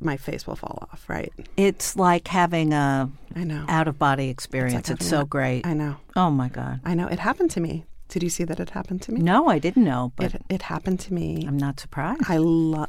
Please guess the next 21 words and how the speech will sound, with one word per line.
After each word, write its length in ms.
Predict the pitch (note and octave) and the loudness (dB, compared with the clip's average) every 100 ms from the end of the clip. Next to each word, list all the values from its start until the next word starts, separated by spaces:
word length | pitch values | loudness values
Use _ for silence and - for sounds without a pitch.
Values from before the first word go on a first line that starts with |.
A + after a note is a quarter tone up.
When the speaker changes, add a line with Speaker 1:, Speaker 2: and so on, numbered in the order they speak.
| - | -2
Speaker 1:
I 120 | E3+ | 0
lunged 1000 | E3+ E3 D#3 D#3+ E3 D#3 D#3+ D3 - - | 2 4 4 2 2 2 0 -6 -8 -14
to 120 | - | -14
take 220 | - - | -12 -10
a 40 | - | -8
picture. 480 | - - - - - - - - - - - - - | -8 -8 -10 -12 -16 -16 -18 -16 -14 -12 -12 -14 -14
I 100 | - | -12
said, 180 | - - | -12 -10
"I'm 120 | - | -8
so 180 | - - - | -8 -8 -8
sorry. 680 | - - - - - - - - - - - - - - | -10 -10 -10 -12 -12 -14 -16 -14 -14 -12 -14 -14 -12 -6
I 80 | G#3 | -4
wrote 400 | F3 F3 - - | -2 -2 -2 -4
that." 300 | C3+ C#3 - - - - | -10 -10 -14 -16 -16 -6
Speaker 2:
Oh, 120 | G3 F#3 | 0 2
Speaker 1:
And 80 | |
she 60 | D#3 | 4
Speaker 2:
they 80 | F#3+ | 4
were 140 | F3+ | 4
Speaker 1:
said, 60 | E3+ | 2
Speaker 2:
so 100 | D#3 | -2